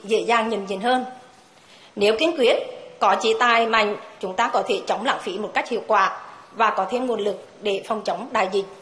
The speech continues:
và phát triển kinh tế xã hội. Ba, về hoàn thiện hệ thống pháp luật để phục vụ cho phòng chống dịch bệnh.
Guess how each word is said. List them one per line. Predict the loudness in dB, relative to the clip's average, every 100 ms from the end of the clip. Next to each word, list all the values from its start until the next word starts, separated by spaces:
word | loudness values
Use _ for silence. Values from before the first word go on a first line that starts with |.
| -20 -6
và | -2 -2
phát | -4 -4
triển | -8
kinh | -6 -6
tế | -6
xã | -6 -4
hội. | -2 -2 -4 -14 -20 -20 -20 -20 -20 2
Ba, | 4 4 2 -4 -14 -4
về | 2 6
hoàn | 6 4
thiện | 2 2 0
hệ | 0
thống | 0 0
pháp | 0 2
luật | 2 2 2 2
để | 2 2
phục | 0
vụ | 0 2
cho | 2 2 0 -4
phòng | -4 0
chống | 0 0
dịch | -2 2
bệnh. | 2